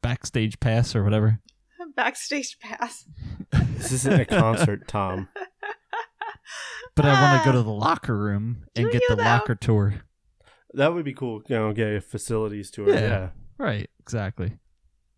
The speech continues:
Speaker 1: I'm sure
Speaker 3: So
Speaker 1: Kyle can make it happen.
Speaker 3: All right. So that's
Speaker 2: Kyle.
Speaker 3: your, that's your goal. You have to go to some football game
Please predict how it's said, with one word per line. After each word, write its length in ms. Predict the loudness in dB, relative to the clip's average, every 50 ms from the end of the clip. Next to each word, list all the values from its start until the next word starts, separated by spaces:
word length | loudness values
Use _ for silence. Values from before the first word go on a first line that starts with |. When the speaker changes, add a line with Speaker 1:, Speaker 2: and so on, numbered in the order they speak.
| _ _
Speaker 1:
I'm 100 | -8 -8
sure 220 | -4 -2 -2 -2
Speaker 3:
So 80 | -2 0
Speaker 1:
Kyle 280 | 0 2 2 4 2 2
can 140 | 0 0
make 180 | 0 0 -2 -2
it 60 | -2 -2
happen. 360 | -2 -2 -4 -4 -6 -8 -8 _ _ _ _ _ _ _ _ _ _ _ _ _ _ -6
Speaker 3:
All 80 | -4 -4
right. 160 | -4 -4 -6 -10
So 140 | -10 -4 0
that's 180 | 0 2 2 2
Speaker 2:
Kyle. 280 | 2 2 2 2 2
Speaker 3:
your, 80 | 0 -2
that's 160 | -4 -4 -2
your 120 | -2 -2 0
goal. 360 | 2 2 2 2 0 0 -2
You 180 | -4 -4 -4
have 120 | -4 -6 -6
to 80 | -8
go 340 | -6 -4 -4 -4 -4 -6 -8 -10 _ _ _ _
to 460 | -10 -8 -6 -6 -6 -6 -8 -10 -12 -14 _ _ _ _ _ _ _ _ _ _ _ _
some 440 | -8 -2 0 0 0 0 -2 -6 -12 _ _ _ _ _ _ _ _ _ _ _ _ _
football 580 | -4 -4 -2 0 -2 -2 -2 -4 -6 -8 -12 _ _ _ _ _ _ _ _ _ _ _ -12 -8
game 420 | -6 -4 -4 -4 -4 -6 -8 -12